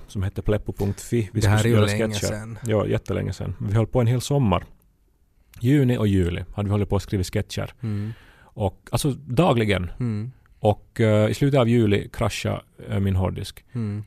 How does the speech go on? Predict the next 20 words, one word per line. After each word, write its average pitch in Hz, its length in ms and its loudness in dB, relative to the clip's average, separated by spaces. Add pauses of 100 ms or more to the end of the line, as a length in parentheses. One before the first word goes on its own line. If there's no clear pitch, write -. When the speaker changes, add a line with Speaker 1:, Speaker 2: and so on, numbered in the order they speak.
Speaker 1:
Och, - 580 -6
eh, 92 340 2
alla 127 240 4
manus, 90 440 0
allt 139 200 -2
vi 110 60 0
hade 107 160 2
jobbat 95 220 2
med 92 120 0
under 92 200 0
två 101 100 -4
Speaker 2:
Ja. 95 40 -2
Speaker 1:
månader 92 280 -2
försvann. 95 380 -8 (140)
Precis - 300 -6
varje, 120 560 2 (1160)
eh, 110 260 0 (200)
mödosamt 120 880 6
hopknåpad 98 1080 2
formulering. 92 680 2